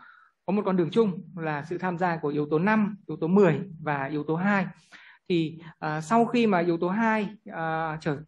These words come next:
từ dạng không hoạt hóa trở thành dạng hoạt hóa thì nó sẽ biến fibrinogen thành fibrin. Và từ fibrin này thì chúng ta sẽ thấy rằng là nó sẽ hình thành cái cục máu đông. Thế thì các thuốc chống đông nó sẽ tác động như thế nào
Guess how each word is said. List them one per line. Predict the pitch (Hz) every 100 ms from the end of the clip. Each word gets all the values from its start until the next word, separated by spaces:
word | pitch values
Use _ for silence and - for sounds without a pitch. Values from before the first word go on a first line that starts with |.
| -
từ | 160
dạng | 147 170 -
không | - 233
hoạt | 208 160
hóa | 160 170
trở | 165
thành | 151
dạng | 160 165
hoạt | 151 143
hóa | 147 180
thì | 160
nó | 151
sẽ | -
biến | 190 165 175
fibrinogen | 214 190 185 185 185 175
thành | 170 143 -
fibrin. | 190 185 202 196 - - - _
Và | 160 160
từ | 156 180
fibrin | 175 214 208 214 196
này | 170 135
thì | 143
chúng | 147 147
ta | 175
sẽ | 170 143 156
thấy | 160 156
rằng | 175
là | 156
nó | 139 143
sẽ | 175
hình | 190 147
thành | 151 147 127 - - _ -
cái | 143
cục | 147 185 160
máu | 156
đông. | 208 185 - - - _ _ _
Thế | 233
thì | 226
các | 254 247
thuốc | 311
chống | 226 214
đông | 262 226 - -
nó | 170
sẽ | 185 208
tác | 254
động | 254 214
như | 208
thế | 202
nào | 226 180